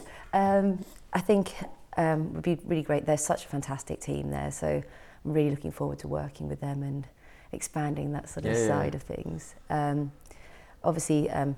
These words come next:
Speaker 1: Ross, A K A Throwing Snow, has done a lot more production, um, and bespoke composition because,
Speaker 2: Mm-hmm.
Speaker 1: um,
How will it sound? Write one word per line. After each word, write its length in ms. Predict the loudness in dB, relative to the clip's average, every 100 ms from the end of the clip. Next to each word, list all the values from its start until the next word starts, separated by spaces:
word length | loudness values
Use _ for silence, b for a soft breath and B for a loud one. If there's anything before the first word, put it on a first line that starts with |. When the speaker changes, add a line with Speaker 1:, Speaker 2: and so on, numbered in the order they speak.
| 0
Speaker 1:
Ross, 380 | -2 -2 -10 -10
A 100 | -8
K 220 | -4 -2
A 20 | -2
Throwing 280 | -2 -2
Snow, 180 | -2 -2
has 100 | 0
done 160 | 0 0
a 40 |
lot 200 | 0 0
more 460 | 2 4 4 0 -4 -16 -20 -20 -16 -4
production, 540 | -2 -2 -4 -4 -4 b b b b
um, 320 | -2 0 -2 -4 -12 -8
and 180 | -6 -4
bespoke 420 | -4 2 0 0
composition 520 | -10 -10 -14 -12 -12
because, 500 | -10 -6 -4 -4 -6 -8
Speaker 2:
Mm-hmm. 220 | -8 -6 -10 B B -2
Speaker 1:
um, 300 | 2 2 0